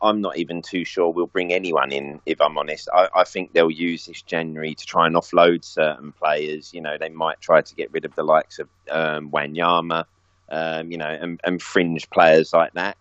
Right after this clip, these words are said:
Do I see us spending money? I'm not so sure. You know,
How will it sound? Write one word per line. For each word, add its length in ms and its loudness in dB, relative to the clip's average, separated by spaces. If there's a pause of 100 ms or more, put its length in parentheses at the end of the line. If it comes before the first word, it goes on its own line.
(380)
Do 140 0
I 80 6
see 320 -4
us 80 -2
spending 840 -4 (220)
money? 480 0 (160)
I'm 180 2
not 180 -2
so 120 -8
sure. 400 2
You 80 -6
know, 340 -4